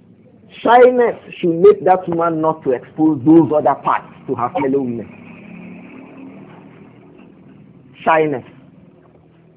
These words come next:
Even when she should not do it rightly. But if she says, "Oh, what I know, this is what I know,"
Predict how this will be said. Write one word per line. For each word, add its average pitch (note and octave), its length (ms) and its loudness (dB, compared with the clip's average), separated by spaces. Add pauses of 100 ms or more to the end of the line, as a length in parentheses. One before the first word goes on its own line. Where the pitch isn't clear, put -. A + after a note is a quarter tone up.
(680)
Even A3+ 180 -6
when G3+ 200 4
she F3+ 160 -10
should D3 140 -8
not D3+ 260 -4
do D3+ 240 -8
it - 60 -6
rightly. C3+ 420 0 (1200)
But C#3+ 160 -2 (160)
if D4+ 180 -8
she F#3+ 180 -6
says, A#3 160 -6
"Oh, A3+ 100 -6
what A3 260 0
I F#3 180 0
know, G3 300 -6
this A#3+ 140 -6
is - 60 -16
what G#3+ 180 -6
I F3 120 -2
know," F3+ 360 -6